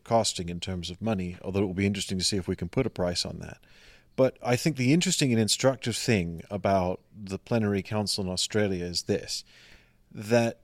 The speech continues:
you had seemingly irreconcilable competing agendas, and yet what was ended up passing was something that I think everyone could,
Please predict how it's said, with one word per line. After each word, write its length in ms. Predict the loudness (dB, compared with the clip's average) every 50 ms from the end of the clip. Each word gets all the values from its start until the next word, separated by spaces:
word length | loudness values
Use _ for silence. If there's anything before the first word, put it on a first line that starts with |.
| _
you 220 | -6 -2 0 0 0
had 380 | 0 0 2 2 2 2 2
seemingly 760 | 2 4 6 6 6 4 4 2 2 2 2 2 2 2 2
irreconcilable 1160 | 2 2 4 4 4 2 2 -2 -2 0 2 4 4 4 4 4 2 2 2 0 0 -2 -4 -8 -6
competing 520 | -6 -6 -4 -2 -2 -2 -2 -2 -2 0
agendas, 640 | -2 -2 0 0 0 0 0 -2 -4 -6 -8 -10 -12 -14 -18 -20 -20 _ _
and 180 | -2 0 4 4
yet 220 | 4 4 2 0 -6 -12
what 480 | -12 -12 -8 0 2 2 2 2 -2 -4
was 180 | -4 -2 0
ended 320 | 0 0 -2 -2 -2 -4 -4
up 140 | -4 -6 -8 _ _
passing 640 | -12 -6 -4 -2 -2 -2 -2 -4 -4 -6 -12 -18 -20 -20 _ -20 -20 -20 _ _ _
was 120 | 0 2 4
something 300 | 4 2 2 2 0 2
that 80 | 4
I 80 | 2 2
think 220 | 2 0 -2 -2 -2
everyone 400 | -2 0 0 0 0 -2 -2 -2
could, 180 | -4 -6 -8